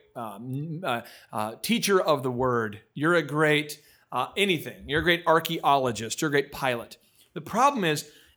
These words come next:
if you don't understand emotional intelligence,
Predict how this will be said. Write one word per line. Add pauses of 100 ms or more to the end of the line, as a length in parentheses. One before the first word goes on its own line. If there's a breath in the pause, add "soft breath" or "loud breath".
(100)
if
you
don't
understand
emotional
intelligence,